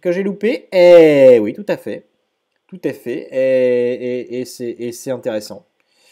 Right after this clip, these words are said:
Et c'est intéressant. Ancien de Liverpool, d'ailleurs, Emiliano Insua. Euh, par contre, des notes très mauvaises. Ça, ça m'inquiète un peu, tu vois.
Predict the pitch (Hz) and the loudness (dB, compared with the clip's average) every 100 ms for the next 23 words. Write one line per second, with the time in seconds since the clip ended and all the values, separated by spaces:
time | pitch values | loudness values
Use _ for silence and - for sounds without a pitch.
0 | _ _ _ _ - 123 165 156 135 - | _ _ _ _ -18 -6 -6 -2 -4 -6
1 | 147 170 233 202 139 - 123 120 98 101 | -10 -12 -8 -6 -6 -6 -10 -10 -8 -10
2 | 98 101 98 101 101 107 107 107 98 117 | -10 -14 -16 -14 -14 -14 -16 -16 -14 -14
3 | - _ _ _ _ _ - 117 120 117 | -14 _ _ _ _ _ -12 -8 -6 -6
4 | 117 113 - - 185 - - 127 143 175 | -6 -8 -10 -12 -14 -14 -12 -10 -6 -8
5 | 175 _ - - 202 156 113 - _ _ | -10 _ -18 -10 -6 -4 -6 -8 _ _
6 | _ _ _ _ - 180 147 135 139 135 | _ _ _ _ -12 -10 -8 -10 -10 -12
7 | 120 92 - 92 | -14 -18 -20 -20